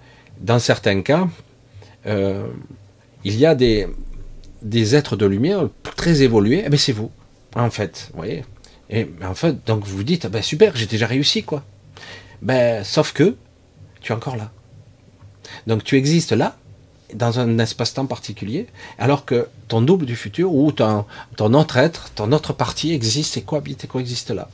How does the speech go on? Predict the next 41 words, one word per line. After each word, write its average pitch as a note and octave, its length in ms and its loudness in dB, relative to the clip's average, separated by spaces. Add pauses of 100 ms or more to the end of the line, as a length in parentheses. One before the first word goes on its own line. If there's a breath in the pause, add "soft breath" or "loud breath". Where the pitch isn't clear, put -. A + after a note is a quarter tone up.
(120)
C'est - 100 -12
pour C3 100 -6
ça E3+ 100 2
que - 60 -2
c'est C3 160 0
très D#3+ 200 0
compliqué, C3+ 380 -2
il G#2+ 40 -4
faut - 120 -16
pas G#2+ 100 -4
se - 80 -10
tordre G#2 240 -2
le G2 80 2
cerveau, G2+ 340 0
c'est - 200 -8
pas D#2 80 -8
la E2 80 -6
peine. C3+ 260 -4 (720 loud breath)
Et, A#2 220 6
euh, G2 280 4 (160)
et G#2 100 -4
donc, E3 220 2
quelque A#2+ 240 0
part, D#3+ 400 -4 (800 soft breath)
les A2+ 140 0
principes D3+ 420 2
de C#3 60 6
l'incarnation, A#2+ 760 2
c'est D#3 240 -2
que A#2 240 0 (340 soft breath)
on - 80 0
peut D3+ 120 2
pas F3 120 4
se D3 140 2
fier C3+ 360 2 (300 loud breath)
à A2+ 240 4
un, A2 140 -2 (420)
à C3 80 4
un C3+ 140 6
raisonnement A#2+ 680 6
rationnel. F#2 480 -4